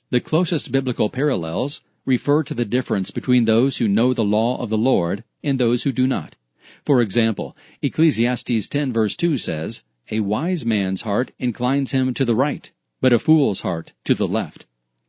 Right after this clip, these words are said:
The Bible often speaks of the wicked as those who do not know God. On the cross, Jesus prayed for the Father to forgive his murderers, for they do not know what they are doing. In Hosea four verse six, we read,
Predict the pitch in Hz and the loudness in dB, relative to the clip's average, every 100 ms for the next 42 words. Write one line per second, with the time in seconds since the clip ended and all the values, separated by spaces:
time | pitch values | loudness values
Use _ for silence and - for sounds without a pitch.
0 | _ 127 147 165 160 - 131 - 123 - | _ -2 0 4 2 2 -4 -2 -2 0
1 | 131 127 - 104 107 107 127 98 101 107 | 0 0 -2 -2 0 0 0 -2 -2 -2
2 | 104 110 120 - 110 127 127 117 - 117 | -2 0 0 -2 0 0 0 0 0 2
3 | 117 107 120 101 65 62 _ _ _ _ | 2 2 0 -2 -6 -12 _ _ _ _
4 | 113 107 104 139 117 82 - - _ - | -2 -2 0 0 0 -2 -6 -10 _ -4
5 | 107 131 139 117 - 117 120 117 117 101 | -2 0 -2 -6 -2 0 0 0 -2 -2
6 | - 120 117 104 113 117 110 135 120 104 | -2 -2 -2 -2 -4 -6 -2 -2 -2 -2
7 | 113 147 113 78 76 107 - _ _ 139 | -2 0 0 0 -4 -6 -10 _ _ 0
8 | 117 107 143 131 120 107 123 127 123 120 | 0 2 2 2 -2 0 0 2 0 0
9 | 113 107 135 80 76 _ _ _ - 123 | 0 0 -2 -4 -12 _ _ _ -6 -2
10 | 131 117 147 160 117 143 123 107 92 - | 0 0 0 -2 2 4 4 2 0 0
11 | 117 - - 107 87 90 123 | -4 -2 0 0 0 -2 -4